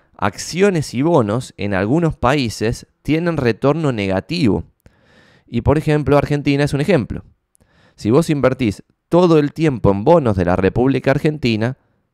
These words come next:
no sé cómo dará esa cuenta, pero como hay un montón de defaults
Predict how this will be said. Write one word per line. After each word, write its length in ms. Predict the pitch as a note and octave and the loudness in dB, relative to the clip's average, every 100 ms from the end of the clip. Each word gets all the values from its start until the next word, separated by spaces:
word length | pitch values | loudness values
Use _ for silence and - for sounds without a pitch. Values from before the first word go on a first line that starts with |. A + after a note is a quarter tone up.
| _ _ _ _ _ | _ _ _ _ _
no 240 | G2 G#2+ | -4 -2
sé 180 | - B2+ | -2 -4
cómo 220 | F#2+ F2 | -4 -4
dará 180 | E2+ F#2+ | -2 -2
esa 220 | G#2+ B2+ | 0 -2
cuenta, 540 | C3 A2 G2 A2 - _ _ _ _ _ _ _ _ - | 0 -2 0 -4 -4 _ _ _ _ _ _ _ _ -4
pero 160 | - G2+ | -2 -2
como 160 | G2+ B2 | 0 0
hay 60 | C3+ | 2
un 60 | |
montón 260 | A#2+ C3 C3 | 0 0 2
de 80 | C3+ | 2
defaults 640 | D3+ C3+ A2+ B2+ - | 2 4 4 2 -6